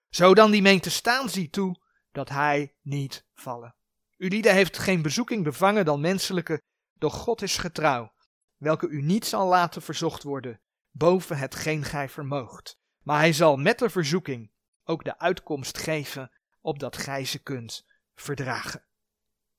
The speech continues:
Nou, in vers zes, in vers elf hebben we gelezen dat het ons tot waarschuwing gegeven is.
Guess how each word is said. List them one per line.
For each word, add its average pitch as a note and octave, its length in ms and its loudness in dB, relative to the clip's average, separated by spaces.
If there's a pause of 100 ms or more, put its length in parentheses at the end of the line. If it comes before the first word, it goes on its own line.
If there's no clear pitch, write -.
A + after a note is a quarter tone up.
(360)
Nou, B2+ 220 -14
in D3 80 -12
vers - 380 -4
zes, F#3+ 560 0 (1300)
in - 80 -20
vers - 180 -10
elf D#3+ 260 -2
hebben C#3 200 -6
we C#3 80 -4
gelezen C#3+ 420 -2
dat C3 140 -6
het - 120 -12
ons C#3+ 240 -8
tot - 300 -10 (520)
waarschuwing E3 720 -4
gegeven D#3+ 480 -6
is. - 400 -12